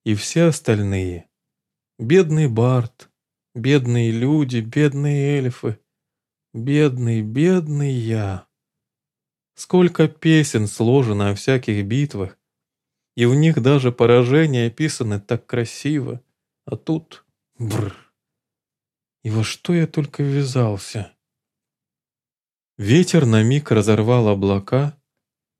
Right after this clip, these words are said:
и на западе мелькнул алый проблеск заката.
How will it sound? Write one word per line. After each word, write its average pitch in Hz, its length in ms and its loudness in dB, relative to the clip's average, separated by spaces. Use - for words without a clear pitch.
и 117 80 -2
на 117 160 4
западе 143 460 2
мелькнул 127 640 0
алый 151 460 2
проблеск 107 640 -2
заката. 101 720 -4